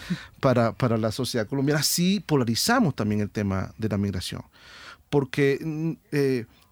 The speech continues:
inmediatamente nos cegamos y dejamos ver, de ver oportunidades allí,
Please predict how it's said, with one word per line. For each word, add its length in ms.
inmediatamente 920
nos 240
cegamos 500
y 60
dejamos 460
ver, 280
de 100
ver 280
oportunidades 720
allí, 580